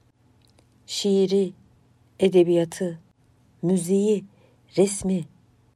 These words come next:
sanatta hangi dal varsa ona da yatkınlığı varmış. Bilge hocalarla saatlerce felsefe çalışırmış. Bilgeler onun için derlermiş ki,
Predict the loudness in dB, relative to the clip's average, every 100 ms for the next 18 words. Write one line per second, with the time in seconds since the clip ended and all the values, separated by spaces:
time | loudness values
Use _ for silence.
0 | _ _ _ -4 0 2 0 0 -2 0
1 | 0 0 -2 0 2 2 0 0 -2 -6
2 | -8 -8 -12 _ _ -4 -2 -2 -4 -6
3 | -10 -10 -10 -8 -8 -10 -12 -16 -20 -20
4 | -20 _ _ _ _ _ _ _ _ _
5 | _ _ -6 -2 0 0 0 0 0 0
6 | 0 -2 -6 -10 _ -20 -16 -2 0 2
7 | 0 -2 0 -2 -2 -4 -4 -6 -6 -6
8 | -6 -6 -8 -12 -14 -18 -20 _ _ _
9 | _ _ -20 -20 _ 4 6 6 4 4
10 | 2 2 0 -2 -2 -2 -2 -4 -6 -10
11 | -10 -10 -12